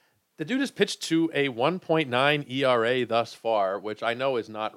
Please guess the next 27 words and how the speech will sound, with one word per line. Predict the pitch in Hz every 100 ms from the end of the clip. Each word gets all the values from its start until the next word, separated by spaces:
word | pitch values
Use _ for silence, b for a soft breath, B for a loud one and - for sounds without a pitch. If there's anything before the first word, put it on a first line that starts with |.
| 98
really | 107 120 123 120
sustainable | - - 107 120 139 151
for | 139
him, | 131 160 196 135
but | 107
we're | 131
looking | 170 -
at | 123 -
three | 117 120
straight | - 113 -
scoreless | 113 107 104
outings, | 104 98 95
at | 104 123
least | 135 139
outings | 131 135
where | 123
he's | 113
not | 117
allowed | 113 104
an | 98 -
earned | 110 107 98
run, | 101 82
'cause | 104
I | 107
think | 127
there | 113
was | 110 101 -